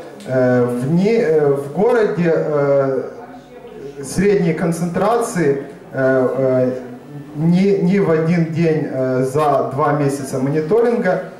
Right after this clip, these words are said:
не опускался ниже пятидесяти, э, э, микрограмм на, э, метр кубический, и, э, в некоторые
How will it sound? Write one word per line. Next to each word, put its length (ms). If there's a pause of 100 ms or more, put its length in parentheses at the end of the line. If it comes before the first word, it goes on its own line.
(160)
не 220
опускался 760
ниже 360
пятидесяти, 760
э, 840 (840)
э, 20
микрограмм 720
на, 320 (440)
э, 460
метр 280
кубический, 920
и, 260
э, 320
в 120
некоторые 800